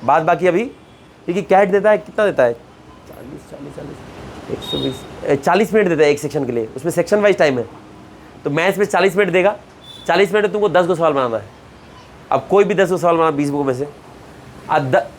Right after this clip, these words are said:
actually सात सवाल में नाइंटी फ़ाइव परसेंटाइल आता है, समझे? सात सवाल में नाइंटी फ़ाइव परसेंटाइल, मतलब नाइंटी फ़ाइव परसेंट बच्चा से आगे हो।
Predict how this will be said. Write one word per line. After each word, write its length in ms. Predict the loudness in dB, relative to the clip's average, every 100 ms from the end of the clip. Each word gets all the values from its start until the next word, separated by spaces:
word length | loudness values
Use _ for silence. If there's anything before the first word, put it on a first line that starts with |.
| -6 -4
actually 360 | -2 0 0
सात 380 | 0 0 0 0
सवाल 280 | 2 4 4
में 100 | 2
नाइंटी 240 | 0 0
फ़ाइव 160 | 0 2
परसेंटाइल 360 | 0 0 2
आता 160 | 2 0
है, 140 | -6 -12 -20 -20 -20 -20 -20 -20 -20 -20 -8
समझे? 220 | -2 0 0
सात 480 | -2 -2 0 2
सवाल 240 | 2 2 2
में 140 | -2 -12 -20 -20 -20 -20 -4
नाइंटी 260 | 0 0
फ़ाइव 160 | 2 2
परसेंटाइल, 420 | 0 -4 -8 -10 -12 -20 -20 -6 -4
मतलब 160 | 0
नाइंटी 260 | 0 2 2
फ़ाइव 200 | 2 2
परसेंट 240 | -2 -2 -2
बच्चा 180 | 0
से 120 | 0 0
आगे 160 | 0
हो। 120 | -2